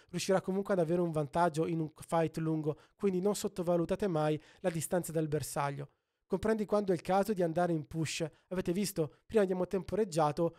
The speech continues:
poi siamo entrati nel cap quando serviva per cercare di ribaltare la partita. Non fate le cose troppo in fretta, ma fatele al momento giusto. Spingete sull'acceleratore solo quando è il caso di farlo,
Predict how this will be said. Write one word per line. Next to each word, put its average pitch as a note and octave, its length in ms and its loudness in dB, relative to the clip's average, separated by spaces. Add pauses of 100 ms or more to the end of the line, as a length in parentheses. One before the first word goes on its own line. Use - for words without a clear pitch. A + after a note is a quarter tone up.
(120)
poi G#3 100 -2
siamo F#3 200 -2
entrati F3 200 -4
nel G3 160 -2
cap F#3+ 220 -2
quando F#3 280 -2
serviva F#3 380 0
per F#3+ 140 -6
cercare E3+ 280 -2
di D#3+ 100 -2
ribaltare E3 480 0
la D#3+ 100 0
partita. D#3 500 -4 (340)
Non G#3+ 220 2
fate G3 340 0
le F3 120 -2
cose F3+ 260 0
troppo F3+ 320 -2
in D3 60 -4
fretta, F3+ 580 -2 (220)
ma F#3+ 280 2 (160)
fatele F#3+ 380 0
al F#3 80 2
momento E3+ 380 0
giusto. D#3 560 -4
Spingete G3+ 680 0
sull'acceleratore F#3 800 0
solo G3+ 340 2
quando G3+ 400 -2
è - 80 -2
il E3 160 -2
caso F#3+ 260 -2
di D#3+ 80 -6
farlo, D#3 460 -2